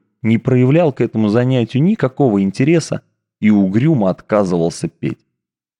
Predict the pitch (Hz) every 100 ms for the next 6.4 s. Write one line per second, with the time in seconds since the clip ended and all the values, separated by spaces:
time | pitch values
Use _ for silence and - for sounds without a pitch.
0 | _ _ _ _ - 90 87 - 127 131
1 | 98 90 87 87 101 123 110 - 90 107
2 | 98 92 95 117 113 95 90 - 123 123
3 | - - - - 127 117 104 - 98 101
4 | 135 - 92 92 95 104 120 - 98 92
5 | 90 98 117 - 90 - 85 - - 170
6 | 131 95 87 -